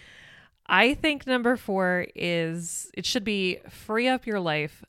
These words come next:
of things that don't serve you any longer. I'm talking anything as complicated as s-, a friend that, you know, you, you see once a year, eh,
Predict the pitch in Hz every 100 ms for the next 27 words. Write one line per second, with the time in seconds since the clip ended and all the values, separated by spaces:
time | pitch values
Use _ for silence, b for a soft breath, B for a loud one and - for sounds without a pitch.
0 | _ 165 165 165 - - 151 151 156 151
1 | - 147 - - 147 143 - - - 156
2 | 170 151 139 - 143 135 131 - - -
3 | B B B B B B - 247 226 320
4 | 349 311 320 311 285 240 - _ _ -
5 | 208 220 233 - 220 196 190 - - _
6 | - 170 180 - - 202 214 294 285 277
7 | 277 277 277 269 190 185 185 190 185 -
8 | _ _ b b b _ - - - -
9 | 202 - 214 214 214 180 185 180 175 -
10 | - 180 175 170 170 180 180 175 165 160
11 | - 240 180 180 180 b b b b b
12 | _ _ - 180 180 208 185 185 190 185
13 | 180 180 b b b b _ 165